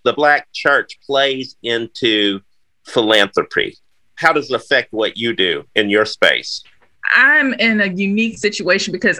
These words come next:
Speaker 2: I attend a church that is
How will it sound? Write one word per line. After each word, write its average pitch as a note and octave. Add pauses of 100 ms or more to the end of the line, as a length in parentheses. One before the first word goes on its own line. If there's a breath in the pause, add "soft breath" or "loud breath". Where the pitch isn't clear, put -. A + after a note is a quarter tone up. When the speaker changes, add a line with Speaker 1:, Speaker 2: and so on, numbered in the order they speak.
Speaker 2:
I A3+
attend F3+
a E3
church -
that E3 (160)
is D3+